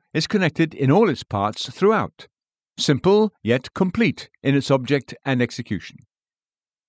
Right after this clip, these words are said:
Let us note the several words of our text, each of them full of meaning. One, the Lord, that is, Jehovah. This is sometimes the name of the Godhead, but more frequently,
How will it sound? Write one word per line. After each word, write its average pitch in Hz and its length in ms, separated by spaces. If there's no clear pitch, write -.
Let 240 100
us 254 160
note 160 240
the 147 100
several 175 400
words 104 400
of 127 160
our 120 200
text, - 580
each 214 220
of 143 100
them 78 240
full 160 260
of 117 100
meaning. 92 400
One, 98 380
the 180 80
Lord, 127 600
that 90 140
is, 143 340
Jehovah. 185 480
This 226 140
is 190 100
sometimes 143 520
the 127 100
name 120 280
of 104 120
the 107 80
Godhead, 127 640
but 120 180
more 143 220
frequently, 139 720